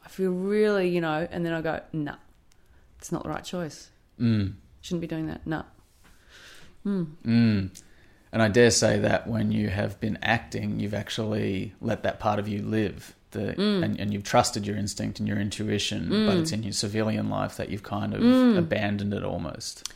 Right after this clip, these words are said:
Speaker 1: Yeah, and, and acting is a very instinctive, you know, I mean,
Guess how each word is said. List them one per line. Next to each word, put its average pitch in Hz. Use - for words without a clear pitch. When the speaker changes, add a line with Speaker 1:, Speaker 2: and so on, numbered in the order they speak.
Speaker 1:
Yeah, 214
and, 165
and 220
acting 294
is 185
a 156
very 185
instinctive, -
you 165
know, 156
I 170
mean, 170